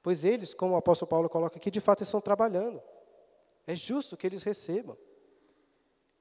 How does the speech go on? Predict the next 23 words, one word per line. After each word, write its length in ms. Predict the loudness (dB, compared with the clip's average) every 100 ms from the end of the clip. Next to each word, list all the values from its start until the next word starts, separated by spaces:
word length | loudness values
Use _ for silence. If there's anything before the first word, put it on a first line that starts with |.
| _
recursos, 560 | -4 0 -2 -2 -6
né, 100 | -10
para 180 | -4 -4
o 40 | -4
seu 120 | -6
próprio 300 | -2 -2 -2
sustento, 420 | -10 -8 -8 -6
para 140 | -6
a 40 | -6
sua 160 | -8
família. 460 | -6 -6 -6 -8 -12 _ _ _ _ _ _ _ _ _ _ _ _ -10
E, 260 | -10 -10 -14 _ _
infelizmente, 840 | -10 6 8 8 2 -4 -4 -10 -16 -20 -20 _ _ _ _ _ -10
é 60 |
muito 220 | -2 -2 -2
difícil 360 | -4 -4 -2
para 120 | 0
mim, 120 | 0 2
como 200 | 2 2
pastor, 300 | 0 0 0
falar 280 | 2 0
sobre 200 | 0 -4
dinheiro, 480 | -6 -4 0 0 0